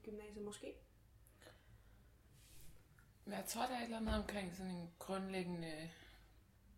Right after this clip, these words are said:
Speaker 2: dårlig selvtillid, som der bare ikke rigtig er plads til at ligesom håndtere eller snakke om. Men at vi alle sammen, uanset... Nej, det er måske forkert at sige alle sammen, men der er i hvert fald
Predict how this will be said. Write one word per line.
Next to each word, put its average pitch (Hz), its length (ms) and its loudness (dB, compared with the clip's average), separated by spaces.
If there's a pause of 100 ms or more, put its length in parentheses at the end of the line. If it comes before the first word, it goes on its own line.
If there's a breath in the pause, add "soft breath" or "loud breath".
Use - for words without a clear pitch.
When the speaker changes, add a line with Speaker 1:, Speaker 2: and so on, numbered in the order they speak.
(520)
Speaker 2:
dårlig 175 320 6
selvtillid, 180 680 0 (460)
som 175 480 0 (440)
der 175 100 -2
bare - 160 0
ikke 185 180 -2
rigtig 185 200 -2
er 190 120 -2
plads 185 280 0
til 175 360 2 (100)
at 160 60 0
ligesom 170 460 0 (960)
håndtere 196 840 2 (180)
eller 180 340 2
snakke 190 520 0
om. 196 180 2 (1160 loud breath)
Men 190 140 0
at 185 160 2
vi 185 80 8
alle 190 200 8
sammen, 180 380 2
uanset... 185 640 4 (640)
Nej, 147 180 -2
det - 60 -4
er - 140 -10
måske 180 280 0
forkert 180 200 -2
at 175 60 0
sige - 180 -4
alle 175 140 4
sammen, 175 240 2
men 180 140 4
der 190 60 6
er 185 140 6
i 196 40 2
hvert 214 240 6
fald 196 220 6